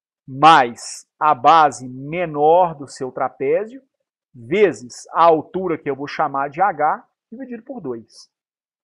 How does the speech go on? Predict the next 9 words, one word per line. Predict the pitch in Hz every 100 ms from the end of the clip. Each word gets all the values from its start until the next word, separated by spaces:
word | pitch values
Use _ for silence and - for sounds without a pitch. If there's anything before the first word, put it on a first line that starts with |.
| _ _
É | 151
a | 131
expressão | 139 - 160 - 147
geral | 147 170 135 147
da | 151
área | 135 139
de |
um | 151
trapézio. | 170 196 143 110 -